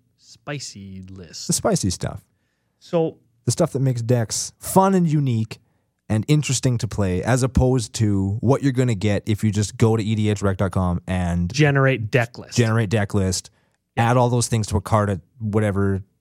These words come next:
Speaker 2: site you buy your cards from, click buy.
Speaker 1: The term is net deck.
Speaker 2: Yes.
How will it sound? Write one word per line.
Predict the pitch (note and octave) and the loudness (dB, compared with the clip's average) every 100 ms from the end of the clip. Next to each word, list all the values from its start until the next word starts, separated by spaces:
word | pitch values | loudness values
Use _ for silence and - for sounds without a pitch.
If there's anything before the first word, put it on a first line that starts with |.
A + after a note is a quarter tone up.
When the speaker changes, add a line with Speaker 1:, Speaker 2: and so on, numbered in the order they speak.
| - | -8
Speaker 2:
site | - G2+ E2 | -2 -2 -2
you | F#2 | -2
buy | F2+ | -2
your | F2+ | -2
cards | - F2 E2+ | -2 -2 -2
from, | - F2+ E2 E2+ _ _ _ _ _ _ _ _ _ _ - | -2 -2 -2 -6 _ _ _ _ _ _ _ _ _ _ -2
click | C3+ C3+ | -2 0
buy. | D#2 - - | -4 -6 -12
Speaker 1:
The | C#3+ B2 C3+ | -8 -2 -2
term | - D3 D3+ C#3 | -2 -2 0 0
is | B2+ A2+ | -2 -4
net | A2+ G#2+ - | -8 -10 -14
deck. | E2+ - - _ _ _ _ | -20 -20 -20 _ _ _ _
Speaker 2:
Yes. | - G2 - - - | -6 -6 -6 -12 -14